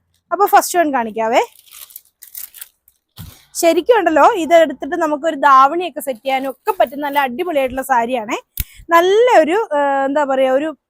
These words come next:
ഗ്രീൻ ഷെയ്ഡ്, യെല്ലോയും ഗ്രീനും ഒക്കെ കൂടിയിട്ടുള്ള നല്ല ഭംഗിയുള്ള ഒരു ഷെയ്ഡില് അതിനോട് കോമ്പിനേഷൻ ആയിട്ട് വന്നേക്കുന്ന മജന്ത കളറാണ്.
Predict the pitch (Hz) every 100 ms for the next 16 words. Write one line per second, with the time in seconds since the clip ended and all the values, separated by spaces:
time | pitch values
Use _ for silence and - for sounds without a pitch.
0 | _ 240 277 294 311 - 294 240 - -
1 | 269 269 302 320 320 254 269 277 247 247
2 | 240 247 233 254 254 254 254 247 294 330
3 | 262 233 226 247 220 233 285 - - -
4 | 339 349 370 349 311 285 294 349 - 392
5 | 381 302 247 240 240 294 294 262 226 285
6 | 320 277 247 233 208